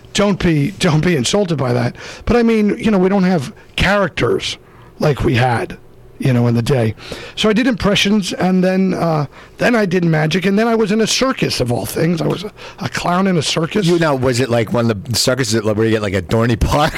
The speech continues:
Speaker 2: <laughs>
Speaker 1: No,
Speaker 2: Where,
Speaker 1: yes.
Speaker 2: I mean, was it traveling?
Speaker 1: It
Speaker 2: Did you
Speaker 1: was, we traveled the Northeast area. It was a Lions All-Star Circus, funded and, you know, sponsored by the Lions Club, which was like a Kiwanis or
Speaker 2: Okay,
Speaker 1: a,
Speaker 2: yeah.
Speaker 1: <coughs> a Rotary organization, excuse me, in each town.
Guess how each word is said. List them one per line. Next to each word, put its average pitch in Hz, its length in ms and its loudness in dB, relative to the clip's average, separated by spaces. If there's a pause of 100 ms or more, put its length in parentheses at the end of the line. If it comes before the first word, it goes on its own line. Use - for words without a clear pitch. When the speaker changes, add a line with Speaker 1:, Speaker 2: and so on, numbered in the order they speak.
(100)
Speaker 2:
<laughs> 175 120 0
Speaker 1:
No, 208 160 0
Speaker 2:
Where, 180 240 0
Speaker 1:
yes. 220 140 0
Speaker 2:
I 143 40 2
mean, 143 100 0
was 139 140 2
it 107 80 -2
traveling? 190 540 0
Speaker 1:
It 226 60 0
Speaker 2:
Did 208 80 0
you 220 60 2
Speaker 1:
was, 170 120 -4
we 202 160 0
traveled 226 640 -2
the 160 600 0
Northeast 180 720 0
area. 139 320 2
It 139 80 0
was 131 120 -2
a 143 80 0
Lions 175 600 0 (280)
All-Star 151 460 0
Circus, 139 540 -2 (320)
funded 170 500 0
and, 139 320 0 (160)
you 143 140 -2
know, 127 60 0
sponsored 151 420 -2
by 143 120 0
the 139 100 -2
Lions 139 500 0
Club, - 320 -4 (340)
which - 180 -4
was 135 140 -2
like 127 220 -4
a 120 40 -10
Kiwanis 117 680 -2
or 123 60 0
Speaker 2:
Okay, 123 160 0
Speaker 1:
a, - 40 -2
Speaker 2:
yeah. - 140 -2 (520)
Speaker 1:
<coughs> - 580 0
a 143 60 2
Rotary 127 400 0
organization, 127 640 0 (220)
excuse 151 280 -2
me, 131 120 0
in 147 80 2
each 151 200 0
town. 170 340 0